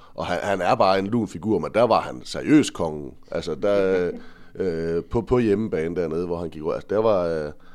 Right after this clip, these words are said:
der er slet ingen tvivl, og han er jo en goofball, altså,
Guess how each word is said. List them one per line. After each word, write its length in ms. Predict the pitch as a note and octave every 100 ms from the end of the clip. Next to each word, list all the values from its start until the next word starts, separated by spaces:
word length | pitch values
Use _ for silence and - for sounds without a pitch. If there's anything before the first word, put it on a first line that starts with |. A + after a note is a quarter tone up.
| - - -
der 60 |
er 20 |
slet 280 | F#2+ A2+ C3+
ingen 140 | A#2+ A2+
tvivl, 240 | A2+ F#2+
og 100 | D2
han 140 | - G2
er 40 |
jo 100 | G2
en 100 | F#2
goofball, 580 | - C#3+ - G2+ D2+ D#2+ - -
altså, 380 | F#2 F2 D#2